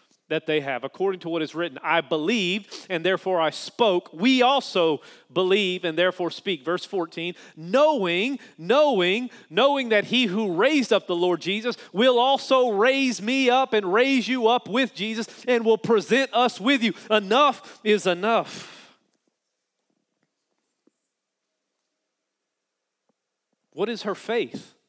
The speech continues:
What did she do in this story that caused Jesus to react?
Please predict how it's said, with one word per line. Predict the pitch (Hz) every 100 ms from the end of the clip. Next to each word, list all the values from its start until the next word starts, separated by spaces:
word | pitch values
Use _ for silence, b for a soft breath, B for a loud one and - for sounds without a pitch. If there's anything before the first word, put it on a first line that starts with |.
| _
What | 160 220
did | 254
she | - 233
do | 185 120 226 196 151 196 233 b b b b _ _ _ _ _ _ _ _
in | 220 277
this | 254 240
story | - - 247 180 156 180 - b
that | 180 185 -
caused | - 233 254 247 - -
Jesus | 202 247 226 214 -
to | 208
react? | 196 175 165 123 - -